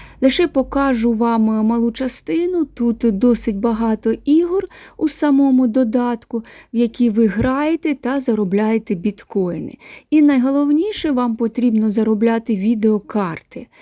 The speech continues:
У кожного в кабінеті буде ось така кімната, де буде здійснюватися майнінг. Дивіться, у мене тут, е, стоїть комп'ютер, є кілька карт, потрібно купувати для відеокарт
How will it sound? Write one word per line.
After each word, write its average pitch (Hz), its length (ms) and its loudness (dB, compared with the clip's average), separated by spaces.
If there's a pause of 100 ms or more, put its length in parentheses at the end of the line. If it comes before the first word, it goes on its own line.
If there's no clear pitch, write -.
(300)
У 240 120 -2
кожного 277 540 2
в 247 60 -4
кабінеті 277 720 0
буде 220 720 2
ось 220 260 -4
така 226 360 -6
кімната, 294 680 -2
де 233 160 4
буде 214 420 2
здійснюватися 214 880 -4
майнінг. 269 680 -2 (420)
Дивіться, 247 400 4
у 226 60 2
мене 233 320 2
тут, 226 360 -4
е, 214 140 0
стоїть 226 460 -2
комп'ютер, 240 760 0 (300)
є 247 180 6
кілька 220 540 0
карт, 220 580 -6
потрібно 226 520 2
купувати 226 840 -2
для 202 220 0
відеокарт 208 920 -2